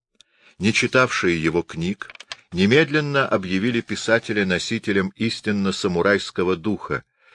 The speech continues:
и ежегодно отмечают годовщину его смерти. Ещё больше шумиха вокруг смерти Мисимы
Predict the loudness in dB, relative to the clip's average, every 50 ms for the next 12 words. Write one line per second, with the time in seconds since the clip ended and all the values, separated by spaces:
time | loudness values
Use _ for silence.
0 | -20 -18 -8 -4 -2 -2 -2 -2 0 0 2 4 4 2 2 4 4 4 4 4
1 | 2 0 0 0 -2 -6 -8 -6 0 2 4 4 4 4 2 -2 -10 _ _ _
2 | -8 -2 -2 2 2 2 0 -2 -6 -4 -2 -2 -2 0 -2 -2 -2 -2 -2 -2
3 | -2 -2 -4 _ _ -16 -14 -10 -8 -8 -8 -8 -10 _ -20 -20 _ _ _ _
4 | _ _ _ _ _ _ _ _ _ _ _ _ _ _ _ _ _ _ _ _
5 | _ _ _ _ _ _ _ _ _ _ _ _ _ _ _ _ _ _ -4 -2
6 | 0 2 4 4 4 6 6 6 6 6 4 0 -2 -2 -2 0 0 0 0 0
7 | 0 0 2 2 2 2 2 -2 -4 -4 -4 -4 0 0 0 0 0 -4 -4 -4
8 | -4 -4 -2 -2 -2 0 0 0